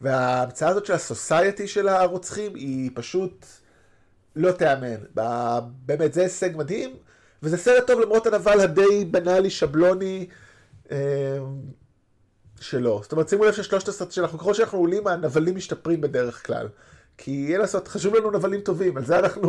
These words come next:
<laughs> בנינו קריירה, ובסרט הזה הנבל הוא לא טוב, אבל הוא גם לא הורס את הסרט. כי לעשות, כאילו, אולי אני אגיד פה משהו ש-,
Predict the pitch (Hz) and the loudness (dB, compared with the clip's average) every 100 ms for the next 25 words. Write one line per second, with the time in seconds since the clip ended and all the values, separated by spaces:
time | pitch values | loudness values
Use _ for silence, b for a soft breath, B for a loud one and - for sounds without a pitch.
0 | 196 170 180 196 196 196 170 170 156 165 | 6 6 4 4 0 -2 4 6 6 4
1 | 185 B B B B B - 127 135 151 | 0 B B B B B -16 -4 4 6
2 | 147 156 208 220 202 190 175 180 156 180 | 6 4 0 0 2 2 4 2 2 2
3 | 202 233 208 160 165 190 202 196 - - | 4 2 2 -2 0 2 2 2 -4 -2
4 | 147 123 117 - b b - 180 175 175 | 0 0 -4 -10 b b -2 0 2 0
5 | 170 226 - 220 180 170 196 - 185 202 | 0 -2 -2 0 0 2 2 2 -2 -4
6 | - 156 127 135 | -2 -2 -4 -4